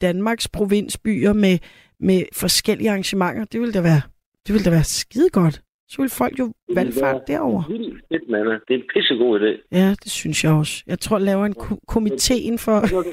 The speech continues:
Speaker 2: kender du det der, um, hvor at, øhm, man gerne vil ud og opleve noget, og så er der nogle gange, hvor t-, afhængig af, hvad man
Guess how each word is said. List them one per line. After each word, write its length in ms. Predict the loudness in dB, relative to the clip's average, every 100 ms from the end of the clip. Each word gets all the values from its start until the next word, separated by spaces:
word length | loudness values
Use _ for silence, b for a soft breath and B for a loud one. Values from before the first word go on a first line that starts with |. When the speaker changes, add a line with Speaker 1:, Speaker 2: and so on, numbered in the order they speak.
| -4
Speaker 2:
kender 180 | -2 0
du 100 | -4 -4
det 100 | 0
der, 360 | 2 4 2 0
um, 640 | -2 -6 -6 -8 -12 -6
hvor 280 | -2 0 0
at, 140 | -2 -2
øhm, 540 | 0 2 0 -2 -4 -8 _ _ B B B B B B B B B B _ _ -10
man 140 | -6
gerne 280 | -4 -4 -4
vil 100 | -4
ud 200 | -4 -4
og 100 | -2
opleve 420 | -4 -4 -2 -2 -2
noget, 380 | -2 -2 -4 -10 _
og 120 | -12 -8
så 200 | -4 0
er 100 | 0
der 100 | 0
nogle 340 | -2 -4 -4
gange, 340 | -4 -4 -6
hvor 400 | -4 -4 -4 -8 -10
t-, 200 | -10 -6
afhængig 420 | -6 -4 -4 -2 -2
af, 120 | -4
hvad 160 | -4
man 160 | -4 -2